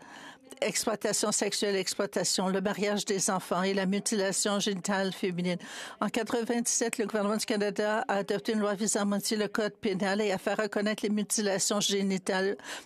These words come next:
féminines comme étant une forme d'agression grave. Malheureusement, cette loi n'a jamais été appliquée au Canada.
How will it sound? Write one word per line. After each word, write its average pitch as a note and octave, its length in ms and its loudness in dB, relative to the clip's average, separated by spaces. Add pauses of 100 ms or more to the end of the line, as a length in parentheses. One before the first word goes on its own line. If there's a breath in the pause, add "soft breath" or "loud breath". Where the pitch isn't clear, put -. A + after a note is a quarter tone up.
féminines A#3 400 2
comme G3+ 160 0
étant G#3+ 360 0
une G3 140 2
forme G#3+ 260 0
d'agression G3 560 0
grave. E3+ 320 0
Malheureusement, F#3+ 640 2 (580 loud breath)
cette G3+ 240 2
loi G3 240 0
n'a F3 180 2
jamais G3 600 2
été G3 260 0
appliquée F#3 380 -2
au F#3 40 -2
Canada. E3+ 500 0